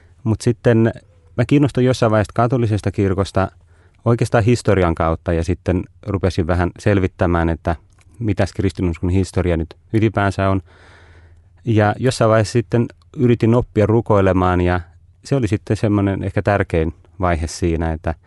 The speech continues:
en mä, selvemmin oli jossain vaiheessa sitten, kun tutustuin opusteihin ja löysin opustein internetin kautta, niin sit sain enemmän opastusta siihen ja silloin tapahtui semmoinen niin kuin todellinen, että aloin oppia rukoilemaan, löysin Jumalan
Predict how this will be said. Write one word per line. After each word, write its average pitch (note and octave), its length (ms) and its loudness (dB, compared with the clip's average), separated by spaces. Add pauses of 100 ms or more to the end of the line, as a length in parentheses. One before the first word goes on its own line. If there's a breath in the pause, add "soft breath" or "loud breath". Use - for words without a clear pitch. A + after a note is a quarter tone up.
(360 soft breath)
en G#2 140 0
mä, G#2+ 160 2 (1500 soft breath)
selvemmin D#3 440 4
oli C#3 120 4
jossain D3 280 4
vaiheessa B2+ 180 2
sitten, B2 180 0
kun A#2+ 100 0
tutustuin B2+ 420 2
opusteihin G#2 500 2
ja G2+ 100 2
löysin A2 320 4
opustein F#2 720 -2 (280)
internetin G2+ 540 2
kautta, F2+ 360 0
niin E2+ 300 -2
sit - 200 -6
sain G2 200 0
enemmän G2 260 2
opastusta G2+ 500 -2
siihen E2 400 0
ja D2+ 120 -6 (520)
silloin A#2 300 0
tapahtui F#2+ 380 -2
semmoinen F2+ 280 0
niin F2 80 -2
kuin F#2 100 -8
todellinen, F2 460 0
että - 140 -10
aloin F2 320 0 (420 soft breath)
oppia G2 360 -2
rukoilemaan, F2 600 0
löysin F2+ 440 0
Jumalan F2+ 420 0